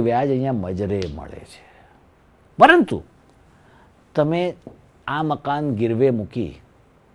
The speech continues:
ઘરમાં કોઈના લગ્ન પ્રસંગ માટે લોન લીધી છે, તો શું એ ઉછીના નાણાંનું વ્યાજ મજરે મળશે? Answer is no. એ સંજોગોમાં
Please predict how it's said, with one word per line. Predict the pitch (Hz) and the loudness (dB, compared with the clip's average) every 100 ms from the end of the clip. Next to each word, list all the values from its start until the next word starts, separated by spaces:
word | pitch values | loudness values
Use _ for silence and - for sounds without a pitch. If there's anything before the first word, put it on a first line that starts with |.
| _ _ _ _ _ _ _ _ _ _ _ _ _ _ _ _ _ - | _ _ _ _ _ _ _ _ _ _ _ _ _ _ _ _ _ 0
ઘરમાં | 135 143 156 156 | 4 4 4 0
કોઈના | 147 147 139 110 | -2 0 0 0
લગ્ન | 110 123 143 | 0 0 -2
પ્રસંગ | 131 120 131 120 | -2 -6 -6 -6
માટે | 113 113 98 92 | -6 -8 -6 -6
લોન | 104 85 | -6 -8
લીધી | 73 78 80 | -12 -16 -20
છે, | - - - _ _ _ _ _ _ _ _ _ _ _ - - - - | -20 -20 -20 _ _ _ _ _ _ _ _ _ _ _ -20 -20 -20 -12
તો | 110 | -12
શું | - 143 - 117 | -8 -8 -4 -2
એ | 131 120 | 0 -2
ઉછીના | 113 127 135 139 135 - - 92 | -6 -4 -4 -6 -10 -20 -16 -12
નાણાંનું | 98 110 117 127 139 139 80 | -10 -8 -8 -6 -8 -12 -14
વ્યાજ | 82 98 117 110 | -10 -8 -8 -8
મજરે | 92 95 101 | -8 -8 -10
મળશે? | 85 87 - 120 147 - - _ _ _ _ _ _ - 104 | -12 -14 -12 -12 -12 -20 -20 _ _ _ _ _ _ -12 -6
Answer | 120 113 127 - 139 | -6 -4 -6 -6 -10
is | 139 151 | -8 -8
no. | 190 - - - _ _ _ _ - - - | -8 -10 -16 -20 _ _ _ _ -20 -8 0
એ | 214 | 2
સંજોગોમાં | 180 185 175 143 135 135 147 | 4 4 4 4 0 -2 -6